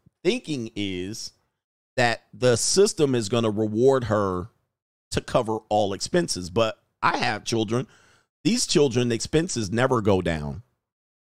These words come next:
They're always continually to go up, especially as a, a young child gets older into adolescence. So why the double dipping at fifteen hundred dollars a month? That should cover everything.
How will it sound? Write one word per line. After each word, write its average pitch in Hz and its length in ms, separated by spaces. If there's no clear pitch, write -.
They're 147 140
always 151 440
continually 92 680
to 80 80
go 82 240
up, 76 260
especially 135 520
as 117 140
a, 107 180
a 107 80
young 110 240
child 101 320
gets 95 280
older 110 440
into 104 320
adolescence. 104 840
So 135 160
why 135 300
the 143 120
double 123 340
dipping 85 480
at 123 200
fifteen 127 380
hundred 107 280
dollars 92 300
a - 20
month? 117 260
That 135 120
should 123 160
cover 104 300
everything. 90 480